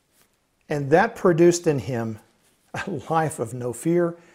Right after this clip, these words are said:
a life of calm, of contentment.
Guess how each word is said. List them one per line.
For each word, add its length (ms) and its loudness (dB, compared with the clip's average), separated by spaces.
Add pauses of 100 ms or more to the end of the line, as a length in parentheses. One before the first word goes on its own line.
(720)
a 80 -6
life 280 0
of 160 -12
calm, 400 -2
of 140 -8
contentment. 600 -8